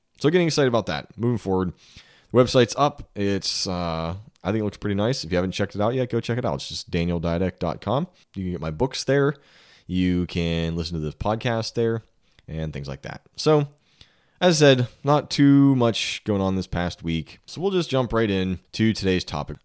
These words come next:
As I said in the introduction, we're gonna be talking about the kingdom of heaven. And for this talk today, because I haven't had a heaven is for real kind of experience, and I haven't had an experience like the Apostle Paul,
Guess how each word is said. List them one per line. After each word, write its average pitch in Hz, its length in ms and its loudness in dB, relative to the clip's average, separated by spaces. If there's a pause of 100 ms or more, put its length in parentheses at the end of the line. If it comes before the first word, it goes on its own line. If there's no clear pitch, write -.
As 73 200 -12
I 71 80 -4
said 107 220 -2
in 92 100 -2
the 90 60 -4
introduction, 101 480 -4
we're 90 80 -6
gonna 101 80 -2
be 92 80 -4
talking 87 300 -4
about 80 420 -4
the 95 80 -2
kingdom 92 300 -4
of 82 100 -4
heaven. 62 420 -10
And 98 240 0
for 156 180 2
this 117 140 -2
talk 87 240 -4
today, 73 380 -6 (480)
because 110 260 2
I 110 60 4
haven't 98 240 0
had 85 440 -2
a 78 220 -6
heaven 85 280 -4
is 80 120 -4
for 82 140 -8
real 85 260 -2
kind 76 200 -8
of 71 60 -8
experience, 98 540 0
and 87 80 -4
I 80 40 -2
haven't 95 200 -2
had 82 180 -2
an 80 60 -4
experience 78 460 -6
like 73 140 -8
the 71 80 -8
Apostle 71 340 -10
Paul, 87 460 -2